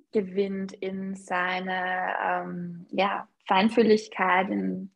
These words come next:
diese Übersinne. Ähm, was würdest du sagen, ähm, wenn, ja, jetzt die Zuhörerinnen vielleicht sich denken, „Hm, ich bin vielleicht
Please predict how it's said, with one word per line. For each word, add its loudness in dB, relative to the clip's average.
diese -6
Übersinne. 2
Ähm, 2
was 0
würdest 0
du 0
sagen, 0
ähm, -2
wenn, -4
ja, 2
jetzt -6
die 0
Zuhörerinnen 2
vielleicht -2
sich -8
denken, -2
„Hm, -2
ich -6
bin 8
vielleicht 4